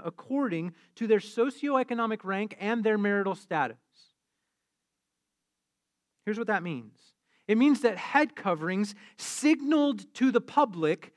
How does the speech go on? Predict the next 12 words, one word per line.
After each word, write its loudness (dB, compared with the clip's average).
a 2
woman's 0
status, 0
a -4
woman's -4
dignity, -2
a -4
woman's -2
worth, 6
a -6
woman's -2
value. 0